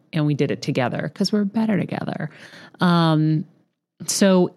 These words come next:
if you don't know how to get in, find someone that is and, and, and work with them. So Kevin's been mentoring this girl, Mackenzie, who's been a part of our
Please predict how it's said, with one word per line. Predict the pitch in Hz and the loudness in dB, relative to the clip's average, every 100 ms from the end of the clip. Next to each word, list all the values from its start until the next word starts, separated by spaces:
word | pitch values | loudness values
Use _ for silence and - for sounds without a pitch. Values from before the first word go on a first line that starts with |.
| - | 0
if | 214 - | 0 4
you | 208 277 | 4 6
don't | 277 233 196 | 4 2 2
know | 175 170 160 | 2 4 2
how | 151 - 160 156 156 - | 0 0 0 2 0 -2
to | - 160 151 147 - | 0 0 0 -2 -2
get | 160 151 - | 0 0 -2
in, | 165 147 160 233 277 - _ _ _ _ _ | -2 0 2 2 0 -6 _ _ _ _ _
find | 208 202 247 254 | -4 0 2 0
someone | - 190 165 165 160 156 | 0 0 2 2 2 0
that | 147 - _ | -2 -4 _
is | 160 151 170 262 269 - - - _ _ _ _ _ _ _ _ _ _ _ _ _ _ | 0 2 2 0 -2 -6 -10 -16 _ _ _ _ _ _ _ _ _ _ _ _ _ _
and, | 190 185 160 160 - - - | 2 2 2 -2 -8 -12 -6
and, | 180 185 175 - | 0 2 2 2
and | 175 175 160 | 0 2 2
work | 175 160 | 0 0
with | 143 | -4
them. | - | -4
So | - 190 170 | -2 0 0
Kevin's | - 208 202 196 - | 0 0 2 2 2
been | 180 160 | 0 2
mentoring | 151 - 151 143 | 0 0 0 0
this | 143 | -2
girl, | - 139 | -2 -2
Mackenzie, | 143 247 226 214 196 185 | -2 0 0 2 2 2
who's | 165 | 0
been | - 151 143 139 - | 0 0 2 0 -4
a | |
part | 156 147 139 | -4 -2 -2
of | 127 | 0
our | 131 127 127 131 | 0 0 -2 -4